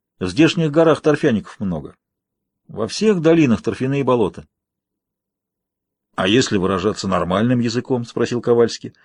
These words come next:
Бойл пустился в объяснение, но Грей и так знал, что торф — это слой перегнившей растительной массы, деревьев, листьев, мхов, грибов, скопившейся в сырых низинах. Подобные органические останки были распространены в тех местах, где прошёл ледник,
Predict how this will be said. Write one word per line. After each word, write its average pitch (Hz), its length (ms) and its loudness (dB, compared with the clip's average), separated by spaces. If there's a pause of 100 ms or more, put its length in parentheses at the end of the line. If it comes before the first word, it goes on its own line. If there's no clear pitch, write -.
(600)
Бойл 147 420 4
пустился 139 520 0
в 120 40 0
объяснение, 131 760 -2 (480)
но 113 200 -2
Грей 139 280 2
и 120 160 -8
так 170 220 -2
знал, 113 240 0
что - 160 -6
торф — - 320 -2
это 120 160 -6
слой 131 260 0
перегнившей 117 500 -2
растительной 113 480 0
массы, 127 360 -2
деревьев, 147 540 -4 (220)
листьев, 135 720 -6
мхов, 147 560 -4
грибов, 123 500 -2 (440)
скопившейся 123 680 -2
в - 60 -12
сырых 127 240 -2
низинах. 117 440 -2 (540)
Подобные 127 460 4
органические 117 680 0
останки 151 440 -2
были 123 400 2
распространены 117 720 -2
в - 60 -16
тех 110 180 -4
местах, 110 360 0
где 98 120 -2
прошёл 107 340 0
ледник, 107 460 -4